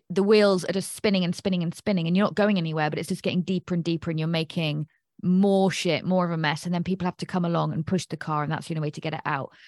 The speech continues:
Because if you don't have assistance, Plu-, it's just gonna dig deeper. And that's what Pluto at twenty-nine of Capricorn's like.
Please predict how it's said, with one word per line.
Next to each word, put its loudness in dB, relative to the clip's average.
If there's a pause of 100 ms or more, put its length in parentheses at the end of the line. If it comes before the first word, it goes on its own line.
(160)
Because 0
if -2
you 0
don't 4
have 0 (300)
assistance, -4 (360)
Plu-, 2 (120)
it's 0
just -4
gonna 0
dig 0
deeper. -2 (240)
And 4
that's 2
what 2
Pluto 0
at -4
twenty-nine 0 (520)
of -2
Capricorn's -2
like. -4